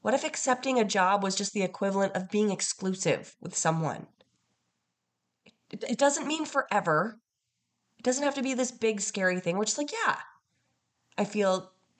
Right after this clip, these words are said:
good enough about this. There are enough things I like about it. It works for me. Let's try it out."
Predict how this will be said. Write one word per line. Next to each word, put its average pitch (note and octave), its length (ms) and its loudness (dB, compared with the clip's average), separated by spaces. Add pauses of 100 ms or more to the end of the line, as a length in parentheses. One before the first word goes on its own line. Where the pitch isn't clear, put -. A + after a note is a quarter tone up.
(140)
good B3 200 2
enough C#4 400 0
about F#3 540 2
this. D#3 360 0
There G3 140 0
are G3+ 40 4
enough G3+ 200 2
things B3+ 220 0
I B3 100 4
like G3+ 380 0
about D3 300 4
it. G3 140 0
It D3+ 260 -4
works G#3+ 340 -2
for F#3+ 200 2
me. F#3 400 -2 (800)
Let's G3+ 440 0
try G3 340 0
it F3+ 180 2
out." A2+ 200 -2